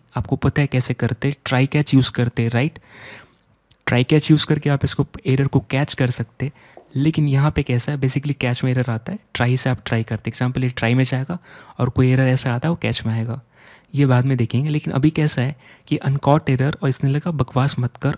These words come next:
और ये बता रहा है कि basically कैसे गया। तो ये जो मुझे बता रहा है ना, ये बता रहा है कि कैसे आपका प्रोग्राम शुरू हुआ। तो स्टैक किस ऑर्डर में काम करता है? अ, लीफ ऑर्डर में, राइट,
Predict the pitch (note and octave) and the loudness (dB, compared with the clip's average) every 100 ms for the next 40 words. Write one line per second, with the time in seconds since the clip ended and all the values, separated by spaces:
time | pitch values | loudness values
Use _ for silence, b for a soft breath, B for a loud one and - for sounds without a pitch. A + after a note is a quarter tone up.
0 | - C3 C3+ C#3+ C3+ C3+ D3 D#3 D#3 C3+ | -2 -2 0 0 0 0 0 -2 -2 -2
1 | C3 C3+ D3+ D3 C3+ C3 B2 A#2+ A2 B | -2 -2 -4 -2 -2 0 -2 -2 -6 B
2 | B B B B - C#3 D3+ E3 E3 - | B B B B 0 2 2 4 2 0
3 | - - C#3 D3+ C3+ B2+ C#3 C3+ A#2 C3+ | -8 -2 0 2 2 0 0 2 0 -2
4 | D3 b b b - C3+ D3 C#3+ D3 D#3+ | -6 b b b -2 2 2 4 2 2
5 | E3 D#3+ C3 C3 - D3+ C3+ D3 - C3 | -2 -4 0 0 2 0 0 -2 0 2
6 | B2+ D#3+ E3+ C#3+ B2 A#2 A2+ C#3 C3+ - | 2 0 2 2 4 2 0 -2 -2 -2
7 | C#3+ D#3 - D3 - _ - - - C3 | -2 -2 -2 -2 -2 _ -16 -12 2 4
8 | C3+ C#3 C3+ C3+ C3+ C3+ - C#3 C#3+ _ | 4 0 0 0 0 -4 -2 -4 -4 _
9 | - F#3+ B2+ B2 B2 - C#3+ D3+ D3+ B2+ | -8 0 4 4 2 0 0 2 2 2
10 | B2 A#2 A#2 C#3+ - | 0 -4 -4 -4 -10